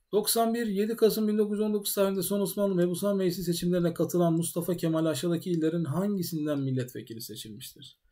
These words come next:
Evet, bakın arkadaşlar, bunu hep karıştırıyorlar. Son Osmanlı Mebusan Meclisi'ne katılırken Mustafa Kemal Erzurum milletvekili olarak seçiliyor.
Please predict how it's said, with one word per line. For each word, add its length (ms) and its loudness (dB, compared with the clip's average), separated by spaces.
Evet, 320 -2
bakın 220 -6
arkadaşlar, 640 -4
bunu 200 -2
hep 140 -4
karıştırıyorlar. 640 -4
Son 280 -6
Osmanlı 460 0
Mebusan 440 -2
Meclisi'ne 460 -4
katılırken 520 -4
Mustafa 400 -6
Kemal 460 -2
Erzurum 560 -2
milletvekili 540 -8
olarak 260 -8
seçiliyor. 540 -16